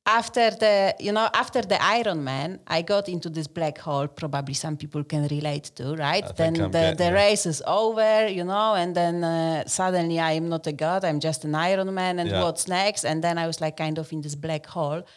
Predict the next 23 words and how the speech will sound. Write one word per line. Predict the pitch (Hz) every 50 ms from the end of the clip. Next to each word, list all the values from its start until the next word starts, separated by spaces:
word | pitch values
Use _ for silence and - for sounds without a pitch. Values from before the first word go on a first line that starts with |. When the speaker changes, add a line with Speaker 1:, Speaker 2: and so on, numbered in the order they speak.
| _ _ _ _ -
Speaker 1:
So | - - 190 175
this | 165 170 220 269 262
time | - - 165 165 170 160
I | 175 170
wanted | 180 208 214 185 - 160 - -
to | 165
avoid | 151 147 139 156 170 165 156 143
this. | - - 147 -
So | - - -
I | - 160
thought, | 151 - 170 160 - -
"No, | 180 180 160 147 -
after | 180 196 190 - 180 156
this | 147 151 147 - -
race, | 185 175 147 147 147 147
I'm | 147 156
gonna | 156 160 160 156
plan | 147 - 151 151 151 147 151 -
another | 147 147 156 160 165 156 156 143 147
race | - - - 131 -
so | - -
Speaker 2:
Yeah. | 104 185
Speaker 1:
that | 160